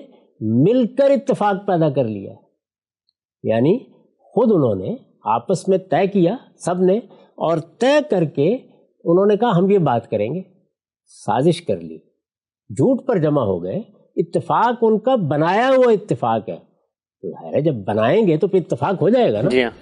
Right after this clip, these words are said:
Speaker 1: اور دوسری چیز یہ ہے کہ نہیں، انہوں نے یہ اتفاق بنایا نہیں ہے،
Speaker 2: ٹھیک۔
Speaker 1: انہوں نے بات سنی اسی طرح سے، انہوں نے بات دیکھی اسی طرح سے، وہ اس کی پیروی کر رہے ہیں۔
Speaker 2: ہم۔
Speaker 1: اور چونکہ بات دیکھی اسی طرح تھی اور سنی اسی طرح تھی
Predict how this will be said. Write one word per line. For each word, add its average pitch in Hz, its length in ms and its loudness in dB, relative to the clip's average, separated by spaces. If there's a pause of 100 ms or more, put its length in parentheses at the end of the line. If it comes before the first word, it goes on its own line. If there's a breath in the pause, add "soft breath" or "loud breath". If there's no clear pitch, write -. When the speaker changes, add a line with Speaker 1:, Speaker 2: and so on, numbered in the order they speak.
(240 soft breath)
Speaker 1:
اور - 200 -2
دوسری 113 420 -4
چیز 247 260 0
یہ 254 180 2
ہے 139 180 0 (300 soft breath)
کہ 165 100 2
نہیں، 156 240 2
انہوں 214 220 2
نے 220 100 4
یہ 180 240 4
اتفاق 123 440 -4
بنایا 123 540 0
نہیں 262 320 2
ہے، 87 120 -6 (160)
Speaker 2:
ٹھیک۔ - 260 -2 (100)
Speaker 1:
انہوں 254 240 4
نے 302 100 4
بات 208 420 -2
سنی 285 460 2
اسی 185 200 0
طرح 82 240 -8
سے، - 120 -20 (300)
انہوں 233 200 4
نے 262 60 4
بات 190 400 0
دیکھی 262 360 0
اسی 185 200 0
طرح 95 240 -4
سے، - 240 -20 (520)
وہ 277 180 4
اس - 120 0
کی 320 120 -2
پیروی 294 360 2
کر 180 160 0
رہے 92 160 -4
ہیں۔ 82 80 -18 (100)
Speaker 2:
ہم۔ 113 180 -4 (100)
Speaker 1:
اور - 340 -2
چونکہ 214 400 0
بات 156 480 -2
دیکھی 156 360 2
اسی 226 200 2
طرح 104 240 -4
تھی - 260 -14
اور - 440 -4
سنی 277 460 0
اسی 208 200 2
طرح 113 260 0
تھی 131 280 -4